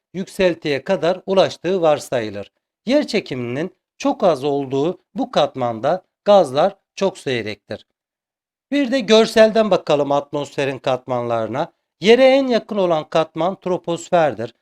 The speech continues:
Gazların yaklaşık yüzde yetmiş beşi bu katmandadır. Dolayısıyla su buharı da büyük bir kısmı bu katmanda olduğu için iklim olayları troposferde yaşanır.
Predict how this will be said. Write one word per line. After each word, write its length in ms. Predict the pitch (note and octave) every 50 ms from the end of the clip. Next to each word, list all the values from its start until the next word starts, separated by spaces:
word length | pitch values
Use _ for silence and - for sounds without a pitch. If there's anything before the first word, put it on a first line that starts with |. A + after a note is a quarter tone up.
| _ _ _ _
Gazların 440 | - D#3+ F3 E3+ E3 F#3 F#3 E3+ E3+
yaklaşık 720 | D#3+ D#3+ E3 E3+ E3 - _ F3+ E3+ - - F3 - _ F3
yüzde 220 | F3 D#3+ D3 E3
yetmiş 360 | F3 F3 - F#3 D#3+ - -
beşi 280 | D3+ D3 - - E3+ D#3
bu 100 | E3+ -
katmandadır. 800 | - D3+ B2+ - - B2 A#2 A2+ A2 A2 A2 A2 - G#2+ - - _ _ _ _ _ _ _
Dolayısıyla 840 | E3+ F3+ F#3+ F#3 F#3 F#3 F3+ F#3 - F#3+ F#3 E3+ C#3+ C3 C#3+ D#3 D3+ - _ _ _ _
su 220 | - G#3+ G3+ F3
buharı 420 | G3 F3 E3 F3 F3 E3+ F#3+ E3+
da 220 | C#3 C#3 C3+ C3+ - _ _ _ -
büyük 260 | D#3+ F#3 G3+ - -
bir 60 | F3
kısmı 400 | - - D#3+ D#3+ - D3 C3 B2+
bu 120 | E3 F3+ -
katmanda 500 | F3+ E3 - - D#3 C3+ B2+ A#2 B2 C3+
olduğu 320 | C#3+ D#3 E3 F#3+ G3+ F3+
için 320 | - - - D#3+ F3 F#3 - _ _ -
iklim 340 | G3+ G3+ - - G3+ F3+ D#3+
olayları 580 | C#3+ C#3 C3+ C3 C3 B2+ C3 C#3 D#3+ G3 G3 - _ _ _ -
troposferde 720 | - F3 E3+ - - D#3+ D3+ - - D#3+ D3 D3 C#3 D3+
yaşanır. 520 | C#3+ C3+ A#2+ - - G#2 G#2+ C3 D3 -